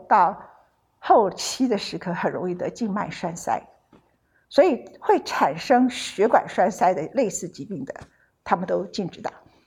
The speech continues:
本来我们这些卫福部还要叫孕妇都打啊，而且很奇怪，他说一二三类的人可以打 Moderna，其他的人通通孕妇都要去打A Z，结果是陈其迈抗命，因为他到底是医学院出身的，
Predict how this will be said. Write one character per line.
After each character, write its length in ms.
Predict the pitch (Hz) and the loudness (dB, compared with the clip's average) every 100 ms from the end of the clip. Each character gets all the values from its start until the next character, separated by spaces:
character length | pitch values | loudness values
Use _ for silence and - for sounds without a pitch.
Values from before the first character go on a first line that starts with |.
| _ _ _ _ _ _ _ _ _ _ _ _ _ _ | _ _ _ _ _ _ _ _ _ _ _ _ _ _
本 140 | 208 | 4
来 60 | 240 | 6
我 100 | 220 | 4
们 100 | 233 | 2
这 80 | 285 | 2
些 60 | |
卫 180 | 277 277 | 4 2
福 140 | - | 0
部 100 | 233 | -2
还 160 | 214 208 | 2 4
要 80 | 214 | 6
叫 220 | 254 208 262 | 4 4 2
孕 80 | 233 | 0
妇 200 | - 220 | 0 2
都 140 | 180 | 2
打 140 | 185 139 | 2 0
啊， 200 | - - - _ _ _ _ - | -2 -8 -14 _ _ _ _ 2
而 140 | 330 | 4
且 100 | 294 | 4
很 140 | 220 | 0
奇 240 | 175 - 202 | -2 -4 2
怪， 200 | 285 202 | 4 4
他 120 | 311 | 4
说 180 | 330 349 - - _ | 2 2 -2 -20 _
一 260 | - 392 381 - | 0 2 2 4
二 200 | 403 277 | 4 4
三 440 | - - 339 359 | 2 4 4 6
类 200 | 359 254 | 4 4
的 140 | 196 151 | 2 0
人 380 | 131 165 220 - _ | -2 -6 -12 -16 _
可 140 | - | -4
以 40 | 247 | -2
打 140 | 165 | -2
Moderna， 460 | 165 175 202 269 - - - _ _ _ _ _ - _ | -4 -2 0 2 -2 -10 -20 _ _ _ _ _ -20 _
其 200 | - 320 | -2 0
他 180 | 339 370 | 2 4
的 120 | 311 | 6
人 120 | 254 262 | 6 6
通 180 | 392 392 | 4 6
通 220 | 381 392 | 2 4
孕 140 | 392 349 | 4 4
妇 160 | 330 | 4
都 120 | 294 339 | 6 6
要 80 | |
去 120 | 349 339 | 6 2
打 140 | 170 | 0
A 220 | - 294 302 | 2 2 4
Z， 220 | 302 208 - | 2 0 -2
结 100 | - | 4
果 80 | 262 | 6
是 160 | 262 269 | 6 0
陈 400 | - 247 240 311 | 2 4 4 4
其 220 | - 226 | 2 6
迈 180 | 285 226 | 6 6
抗 320 | - 294 214 | 2 2 2
命， 160 | 226 | 0
因 100 | 196 | 2
为 80 | 240 | 2
他 140 | 208 220 | 2 4
到 140 | 226 | 4
底 80 | 143 | 2
是 100 | - | -8
医 100 | 196 | -8
学 140 | 190 160 | -4 -2
院 180 | 151 - | -2 -4
出 160 | 131 | -10
身 220 | - 131 | -6 -8
的， 120 | - | -8